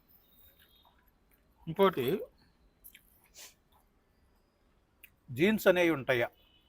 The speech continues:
జీన్స్ ప్రభావం ఉంటుందా? ఒకవేళ జీన్స్ ప్రభావం ఉంటుందంటే నిజంగా ఖచ్చితంగా తెలిస్తే అవి జీన్స్ ఎటువంటివో వాళ్ళందరినీ మనం కనుక్కుని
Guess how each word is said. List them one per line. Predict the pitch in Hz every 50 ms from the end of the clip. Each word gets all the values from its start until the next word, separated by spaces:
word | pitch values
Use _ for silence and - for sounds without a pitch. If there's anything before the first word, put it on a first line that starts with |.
| _ _ _ _ _ _ _ _ _ _ _ _ _ _ _ _ _ _ _ _ _ _ _ _ _ _ _ _ _ _ _ _ _ _ _ -
జీన్స్ | 120 147 175 175 - -
ప్రభావం | - 156 131 139 139 143 151 180
ఉంటుందా? | 160 117 - 110 95 95 - - - _ _ _ _ _ _ _ _ _ _ _ _ _ _ - - - _ - - _ _ _ _ _ - _ _ _ _ _ 127
ఒకవేళ | 117 135 151 160 170 170 175 170 160 147 147 147 147 147 147 127
జీన్స్ | 110 117 147 175 185 175 - - 170 -
ప్రభావం | 170 156 147 156 156 156 156
ఉంటుందంటే | 147 143 135 147 143 151 147 139 131 - 123 107 113 131 - - _ - - _ _ _ _ _ _ - _ _ _ _ _ _ _ _ _ _
నిజంగా | 135 131 156 170 170 175
ఖచ్చితంగా | 165 - 151 - - - - 165 170
తెలిస్తే | 156 147 147 139 127 - - - 135 127 127 - - _ _ _ _ _ _ _ _ -
అవి | 143 139 131 123
జీన్స్ | 117 123 151 165 165 147 -
ఎటువంటివో | 151 127 135 147 151 139 143 143 143 143
వాళ్ళందరినీ | 139 131 123 120 120 123 131 139 135 139 143 139 135 127 127
మనం | 127 127 120 117 113 -
కనుక్కుని | 117 - - _ - 139 143 135